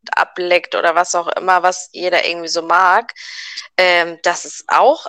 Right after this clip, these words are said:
also total schön und da bin ich auch super offen und hab auch schon viel ausprobiert. Jetzt nicht in Trance,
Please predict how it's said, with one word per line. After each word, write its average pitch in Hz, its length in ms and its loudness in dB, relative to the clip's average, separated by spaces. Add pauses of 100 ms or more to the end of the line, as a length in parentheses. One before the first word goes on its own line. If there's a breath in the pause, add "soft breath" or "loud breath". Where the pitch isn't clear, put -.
also 160 260 -2
total - 500 -2
schön 262 300 0
und 175 140 -6
da 175 80 2
bin 175 160 -6
ich 165 180 -10
auch 170 100 -8
super - 440 -4
offen 202 380 -4
und - 280 -8
hab 185 160 -8
auch - 180 0
schon 180 240 -4
viel 196 320 -4
ausprobiert. 165 640 -2
Jetzt 165 180 -2
nicht 190 160 -4
in 165 140 -8
Trance, 226 760 0